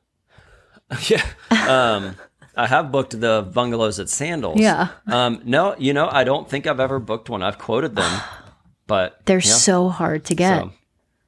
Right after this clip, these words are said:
Speaker 1: they are. Listen, if, when you can sit in your own plunge pool and watch the fireworks, I mean, come on.
Speaker 2: I know.
Speaker 1: Like,
Speaker 2: We
Speaker 1: it
Speaker 2: need,
Speaker 1: doesn't get much
Speaker 2: we need
Speaker 1: better
Speaker 2: more
Speaker 1: than that.
Speaker 2: rooms like that. At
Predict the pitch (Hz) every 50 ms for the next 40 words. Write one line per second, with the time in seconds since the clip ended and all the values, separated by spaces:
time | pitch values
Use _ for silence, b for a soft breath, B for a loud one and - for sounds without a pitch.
0 | _ _ _ _ _ _ _ _ _ _ _ _ - 110 113 - - 107 104 104
1 | 92 - 147 180 190 - 147 127 120 117 139 143 143 165 190 208 214 190 143 -
2 | 175 170 160 143 135 127 123 127 135 139 131 131 127 117 120 127 127 - - -
3 | 139 139 143 151 147 113 104 110 117 - - - - 95 - 104 101 107 113 120
4 | 127 131 131 - - 139 139 147 147 147 - 165 165 175 185 185 143 190 190 190
5 | 180 156 - 113 - 180 220 247 294 269 214 190 175 160 151 - 160 165 208 240
6 | 269 240 208 180 180 196 202 185 165 156 151 151 147 156 139 131 131 - - -
7 | - - - - - B